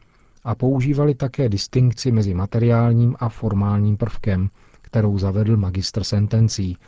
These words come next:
jak byl Petr Lombardský nazýván. Materiální prvek je smyslově vnímatelná a viditelná skutečnost. Prvek formální jsou slova pronesená tím,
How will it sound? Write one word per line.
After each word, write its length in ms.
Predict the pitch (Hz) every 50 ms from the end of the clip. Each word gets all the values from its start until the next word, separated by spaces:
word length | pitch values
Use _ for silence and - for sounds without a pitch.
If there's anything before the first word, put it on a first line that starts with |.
| _ _ _ _ _ _ -
jak 240 | 110 101 92 98 98
byl 240 | 95 110 107 107
Petr 300 | 101 - 101 - - 92
Lombardský 640 | 87 95 98 92 98 98 98 - - - - 98 92
nazýván. 600 | 95 98 95 107 107 98 98 92 87 87 82 78 - _ _ _ _ _ _ _ - _ _ _ _ _ _ _ - _ - - - - - - _ _ -
Materiální 640 | 110 113 110 - 131 147 156 160 156 165 170 165 147
prvek 400 | - 135 131 131 143 131 - -
je 100 | 131 127
smyslově 640 | - - - 110 104 - - 131 117 113 117 120 101
vnímatelná 840 | 98 98 101 101 110 113 110 - 120 117 117 117 117 117 117 123 - _ - -
a 80 | 110
viditelná 640 | 98 104 95 101 101 - 117 104 104 104 104 104 107
skutečnost. 760 | - - 120 104 120 110 - - 107 101 95 - - _ - - _ _ _ -
Prvek 300 | - 101 92 92 - -
formální 760 | - - 107 101 101 107 107 110 113 113 113 117 117 120 113
jsou 300 | - - - 98 90 87
slova 420 | 90 - - 110 104 101 104 104 104
pronesená 680 | - - 101 98 101 98 - - 113 107 98 95 90
tím, 400 | - - 113 110 120 123 123 123